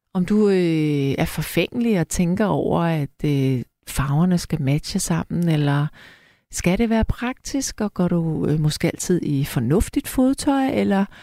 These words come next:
eller vælger du selv, at, øh, "Ah, du vil godt lide lidt for skønheden, og så tager du en lille hæl på."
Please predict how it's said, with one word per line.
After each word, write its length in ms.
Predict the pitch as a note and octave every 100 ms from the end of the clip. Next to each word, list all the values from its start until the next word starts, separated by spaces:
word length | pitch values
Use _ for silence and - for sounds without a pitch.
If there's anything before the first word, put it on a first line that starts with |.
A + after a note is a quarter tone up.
| - - - _ _ -
eller 200 | D#3 D#3+
vælger 380 | D#3+ E3 G#3
du 260 | G#3+ - E3+
selv, 340 | - - F3+ - -
at, 380 | E3+ D#3 - -
øh, 540 | D#3 D3 C#3 C#3 C#3 - _ _ -
"Ah, 140 | - F3
du 60 | E3
vil 80 | D#3+
godt 220 | F#3+ G3+
lide 320 | F#3+ G3+ A3+
lidt 220 | F#3 F#3
for 120 | -
skønheden, 540 | - - D3+ D#3+ F3 D3+
og 60 |
så 140 | D#3+ -
tager 200 | - F3
du 100 | E3
en 80 | D#3+
lille 200 | E3+ E3+
hæl 280 | F3 C#4
på." 240 | - E3